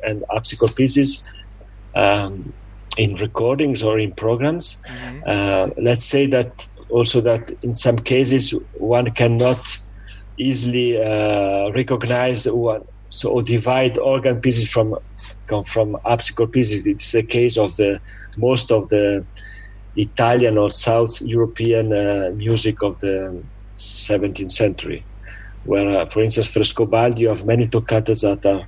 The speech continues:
Speaker 1: playable at the same way, not as, not in the same way, but at the s-, they are playable or, or the harpsichord or on, uh,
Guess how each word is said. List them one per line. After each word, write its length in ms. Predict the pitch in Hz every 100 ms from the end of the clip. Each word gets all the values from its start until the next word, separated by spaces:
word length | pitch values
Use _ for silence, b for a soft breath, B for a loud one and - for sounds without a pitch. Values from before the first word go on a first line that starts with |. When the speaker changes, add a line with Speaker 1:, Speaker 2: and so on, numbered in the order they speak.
| - -
Speaker 1:
playable 540 | 117 110 95 104 92 - - - - b b b b - -
at 100 | 92
the 60 |
same 340 | 98 120 113 104
way, 400 | 107 113 107 104 - -
not 180 | 120 123
as, 240 | 113 - -
not 260 | 135 165 147
in 140 | 139
the 100 | 123
same 240 | 117 120
way, 160 | 110 101
but 220 | 90 110
at 140 | 110 113
the 60 |
s-, 160 | 113 -
they 180 | - 117
are 80 | 113
playable 600 | 117 123 127 117 120 110 B B B B -
or, 300 | - 135 135 - -
or 160 | 113
the 140 | 113 110
harpsichord 500 | 117 - 113 117 110
or 340 | 107 107 104 -
on, 220 | 98 95
uh, 140 | 90